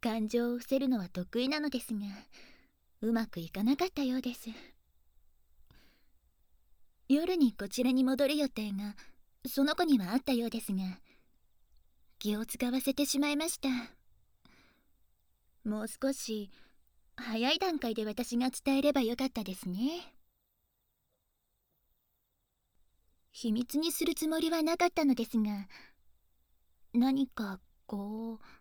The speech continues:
いけないものを見たという多少の罪悪感を持たせてしまったのではないかなと。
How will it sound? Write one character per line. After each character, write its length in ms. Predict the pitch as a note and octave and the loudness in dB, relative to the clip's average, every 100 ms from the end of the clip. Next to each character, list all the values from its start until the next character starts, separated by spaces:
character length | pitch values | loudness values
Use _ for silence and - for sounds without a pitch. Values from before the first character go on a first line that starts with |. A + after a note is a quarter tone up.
| _ _ _ _ _ _ _ _ _ _ - | _ _ _ _ _ _ _ _ _ _ -2
い 100 | A#3+ | 0
け 160 | C#4 | 2
な 160 | D4 E4+ | 2 0
い 60 | E4+ | 0
も 160 | F4 | 0
の 180 | F4+ F4 | 2 2
を 40 | |
見 180 | B3+ A#3+ | 2 0
た 120 | C#4 | -2
と 140 | C4 G#3+ | -4 -4
い 180 | F#3+ G3 | -4 -6
う 80 | - - - - - - - | -10 -18 -20 -20 -20 -14 -8
多 120 | G3 | -4
少 280 | - A#3+ B3+ | 2 4 4
の 100 | D4 | 4
罪 320 | - C#4+ D#4 | 2 0 0
悪 140 | - | -2
感 260 | - D#4+ C4 | -2 2 2
を 40 | |
持 120 | D#3 | 2
た 140 | F3 C#4 | -2 -2
せ 100 | F4 | 0
て 120 | D4 | -2
し 120 | - | 0
ま 120 | A3+ | 0
っ 40 | A#3 | 2
た 140 | C4 | 4
の 120 | A#3+ | 4
で 100 | A#3 | 4
は 120 | G#3 F#3 | 0 -2
な 140 | G#3+ | 0
い 80 | C4+ | -2
か 160 | A#3+ | -2
な 280 | G#3+ G#3+ C4 - - | -4 -2 -4 -6 -12
と。 220 | C#4 C4 | -8 -6